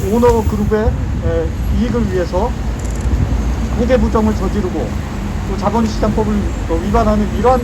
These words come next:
형태가 계속된다면 한국의, 에, 한국 자본시장의 발전과 한국 기업들의 미래는 어두울 수밖에 없는 것입니다. 따라서 저희는 국민연금이 올해는 반드시, 에, 공익적 이사 선임을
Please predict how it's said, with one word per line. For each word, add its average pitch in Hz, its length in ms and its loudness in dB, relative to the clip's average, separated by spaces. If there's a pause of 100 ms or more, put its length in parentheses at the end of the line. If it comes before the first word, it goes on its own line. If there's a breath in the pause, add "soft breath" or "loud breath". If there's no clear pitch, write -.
(180)
형태가 233 560 2 (240)
계속된다면 202 680 2 (440)
한국의, 254 360 2
에, 180 760 2 (260)
한국 254 240 2
자본시장의 220 640 2
발전과 196 600 2 (180)
한국 233 280 0
기업들의 214 400 2
미래는 208 460 0 (260)
어두울 220 240 0
수밖에 214 320 0
없는 180 240 0
것입니다. 135 440 -2 (480)
따라서 254 520 4 (160)
저희는 214 400 0 (240)
국민연금이 220 640 0 (200)
올해는 233 300 2
반드시, 214 420 0
에, - 720 0
공익적 233 400 0
이사 202 260 4
선임을 214 400 0